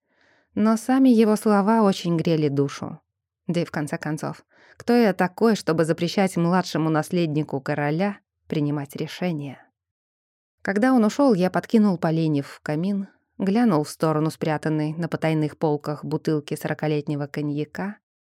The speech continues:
но трогать ее не стал. Нет,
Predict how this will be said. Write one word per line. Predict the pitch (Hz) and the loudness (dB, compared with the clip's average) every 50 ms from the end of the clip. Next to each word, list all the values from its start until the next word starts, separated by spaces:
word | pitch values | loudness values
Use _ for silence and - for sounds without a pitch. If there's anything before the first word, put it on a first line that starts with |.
| _ _ _ _ | _ _ _ _
но | - 220 214 | -4 -4 -2
трогать | - 196 175 160 160 - - | -2 -4 -4 -4 -6 -6 -4
ее | 160 160 151 151 147 | -4 -4 -2 -2 -4
не | 147 147 143 | -4 -4 -6
стал. | - - _ 135 131 131 131 156 160 _ _ _ _ _ _ _ _ _ _ _ _ | -8 -12 _ -10 -10 -10 -12 -14 -18 _ _ _ _ _ _ _ _ _ _ _ _
Нет, | - 196 175 156 143 - - | -8 -6 -6 -6 -8 -12 -18